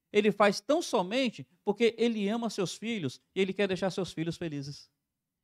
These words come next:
É o que o texto aqui está dizendo. "Para que a vossa alegria seja completa." Meus irmãos, tem coisas que nós fazemos pelos nossos filhos por uma questão de instrumentalidade. Porque a gente quer realmente que algo aconteça a partir daquilo que a gente está fazendo.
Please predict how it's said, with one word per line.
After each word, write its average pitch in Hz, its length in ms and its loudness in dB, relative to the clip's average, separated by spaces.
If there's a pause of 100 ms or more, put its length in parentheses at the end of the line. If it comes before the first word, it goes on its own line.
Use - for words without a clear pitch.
É 180 60 2
o 170 60 6
que 190 100 -4
o - 20 -10
texto 180 220 -2
aqui 170 160 -4
está 180 200 -2
dizendo. 151 380 -6 (600)
"Para 160 200 8
que 165 80 0
a 151 40 6
vossa 185 240 4
alegria 147 420 2
seja 208 500 2 (260)
completa." 143 500 -6 (760)
Meus 180 200 8
irmãos, 196 280 4
tem 240 200 0
coisas 190 440 6
que - 80 -12
nós 175 180 0
fazemos 160 360 0
pelos 143 220 -2
nossos 131 300 -2
filhos 170 460 -4 (240)
por 180 80 4
uma 185 120 6
questão 190 300 0
de 185 100 -4
instrumentalidade. 180 1000 -4 (720)
Porque 165 220 10
a 175 40 6
gente 180 220 0
quer 175 300 2
realmente 175 720 2
que 160 240 4
algo 175 220 10
aconteça 185 800 2
a 165 80 2
partir 170 300 0
daquilo 175 420 -4
que 170 100 -10
a - 20 -6
gente 170 80 -8
está - 180 -6
fazendo. 127 440 -8